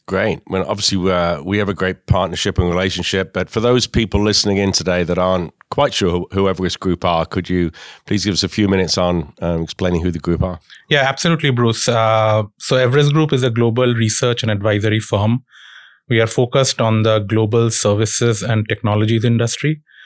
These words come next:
Speaker 2: So when we say global services, it can mean either outsourcing of services or organizations setting up their own internal shared services and all the technologies that you, uh, require as part of that.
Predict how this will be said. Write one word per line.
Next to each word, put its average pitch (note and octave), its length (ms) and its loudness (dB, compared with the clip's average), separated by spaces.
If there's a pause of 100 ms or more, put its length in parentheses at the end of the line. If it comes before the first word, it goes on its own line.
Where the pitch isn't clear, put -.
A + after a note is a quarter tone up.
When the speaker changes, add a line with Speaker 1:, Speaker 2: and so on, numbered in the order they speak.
(300)
Speaker 2:
So A2 160 0
when A2+ 120 4
we A#2+ 80 4
say A#2+ 140 0
global A#2 400 2
services, A2+ 640 2
it G#2+ 160 -2
can G#2+ 260 2
mean G#2+ 280 2
either G#2+ 560 0
outsourcing A2 640 0
of A#2+ 100 -4
services B2 720 0 (500)
or G#2+ 220 2
organizations A2 1080 0
setting G#2+ 360 0
up G#2 180 -2
their G2+ 380 0
own A2 240 2
internal G#2 400 0
shared F#2+ 320 -2
services G#2+ 640 -2 (480)
and G#2 120 0
all G#2 160 2
the G#2+ 100 2
technologies G#2+ 640 0
that G2+ 180 0
you, G2+ 440 0 (220)
uh, G2 320 0
require G2+ 400 0
as G2 120 -2
part F#2 240 -4
of F2+ 140 -8
that. G2+ 240 -8